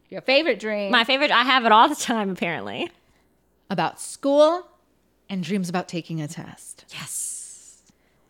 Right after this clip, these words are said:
Speaker 1: So I also have this dream all the time.
Speaker 2: Is this a perfectionist? This must be, like, a type A
Speaker 1: I think it is.
Speaker 2: dream.
Speaker 1: I think it is. For me, I always had to go to math class in high school and pass this class. But when I get there,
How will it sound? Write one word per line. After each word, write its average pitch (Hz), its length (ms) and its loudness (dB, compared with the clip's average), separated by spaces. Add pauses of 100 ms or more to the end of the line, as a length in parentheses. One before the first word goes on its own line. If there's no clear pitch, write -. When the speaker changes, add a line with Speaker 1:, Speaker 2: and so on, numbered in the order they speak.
(100)
Speaker 1:
So 220 240 0
I 233 140 4
also 254 340 2
have 226 160 0
this 208 160 0
dream 190 280 -4 (120)
all 196 260 4
the 214 140 0
time. 247 500 4
Speaker 2:
Is 311 80 4
this 339 140 2
a 466 60 2
perfectionist? 285 760 0 (160)
This - 160 0
must 466 160 2
be, 311 100 -2
like, 254 160 2
a 208 160 4
type 208 300 -2
A 127 440 -4
Speaker 1:
I 214 120 4
think 214 200 -2
it 185 100 -2
is. - 140 -8
Speaker 2:
dream. 175 440 -6
Speaker 1:
I 190 100 -8
think 196 200 -8
it 165 100 -8
is. - 360 -18 (380)
For 262 120 0
me, 254 520 -2
I 185 120 -2
always 220 240 0
had 285 140 -8
to 349 60 -6
go 254 180 0
to 240 80 -2
math 233 340 -2
class 165 300 -6
in 208 140 -2
high 208 240 -2
school - 460 -8
and 170 100 -10
pass 160 380 -4
this 339 200 -8
class. - 540 -6 (380)
But 220 100 2
when 214 160 0
I 190 100 2
get 302 300 0
there, 143 400 -4